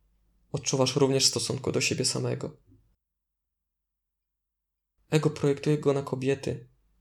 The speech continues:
abyś prawdziwego źródła gniewu nigdy nie odnalazł. Oraz nigdy nie nawiązał szczęśliwych relacji oraz związku opartego na szczerości, zaufaniu, akceptacji,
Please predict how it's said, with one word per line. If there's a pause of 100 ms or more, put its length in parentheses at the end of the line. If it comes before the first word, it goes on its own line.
(100)
abyś
prawdziwego
źródła
gniewu
nigdy
nie
odnalazł. (2250)
Oraz
nigdy
nie
nawiązał
szczęśliwych
relacji (220)
oraz
związku
opartego
na
szczerości, (1300)
zaufaniu,
akceptacji,